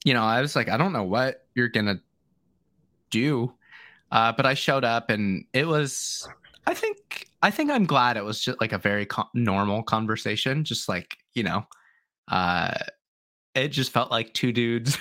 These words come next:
<laughs> talking. Um, and he, yeah, he gave me a jersey that just said, like, you know, uh, "Thanks for being the, the P S A club pres," and he signed it. He's very, very sweet. And,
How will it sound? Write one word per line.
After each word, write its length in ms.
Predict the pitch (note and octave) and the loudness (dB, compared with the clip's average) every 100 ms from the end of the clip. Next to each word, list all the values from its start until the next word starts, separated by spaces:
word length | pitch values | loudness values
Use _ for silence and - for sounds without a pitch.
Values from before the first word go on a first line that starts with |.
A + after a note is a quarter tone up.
| - | 2
<laughs> 140 | - D#3 | 2 2
talking. 640 | F#3 E3 D3+ D#3+ B2 D3+ - - - - - | 4 4 4 2 2 0 -2 -4 -4 -6 -2
Um, 640 | - B2 A#2+ A#2 A#2 A2 - C#3 | 2 2 2 0 -2 -4 -4 0
and 180 | C#3 | 2
he, 180 | D#3+ F3 | 4 2
yeah, 200 | E3+ F#3 | 2 0
he 120 | D3+ | 0
gave 180 | C3 D#3 | 0 0
me 100 | E3+ | 2
a 60 | D#3 | 0
jersey 520 | B2+ C3+ C3 G#2+ G2 | 0 -2 0 -2 -2
that 160 | G#2+ - | -4 -4
just 200 | A2+ - | -4 -2
said, 280 | G#2+ G#2 G2+ | -2 -2 -2
like, 340 | G2 F#2 - | -2 -4 -4
you 80 | B2+ | 0
know, 240 | A2+ G#2 - - _ _ _ - | 2 0 -4 -20 _ _ _ -2
uh, 300 | G2 G2 G2 | 0 2 0
"Thanks 260 | G#2+ A#2 - | -2 -2 -2
for 100 | A2+ | 0
being 360 | A2+ A2+ A2+ | 0 0 0
the, 340 | G#2+ G2+ G2 A2 | 0 0 0 -2
the 100 | - | -4
P 200 | - C#3+ | -2 -2
S 160 | C3 B2+ | -2 -2
A 140 | A#2+ | -4
club 340 | - A2+ A2 | -2 -4 -2
pres," 440 | - C3+ D#3+ E3+ C#3 | 0 0 2 -2 -2
and 240 | G2+ F2 | -4 -4
he 160 | G#2+ A2 | -8 -10
signed 440 | - A2+ C3+ C3+ C#3 | -4 0 2 2 2
it. 280 | C3+ - _ _ _ _ | 0 -4 _ _ _ _
He's 200 | C3+ B2+ A#2+ _ _ _ _ | -2 -2 -4 _ _ _ _
very, 300 | C3 C3 B2+ | 0 2 0
very 260 | A#2 A2+ A2 | 0 -2 -2
sweet. 480 | - G#2 G2 G2+ - | -4 -2 0 -2 -2
And, 400 | F#2+ F2 F2 | -2 0 -4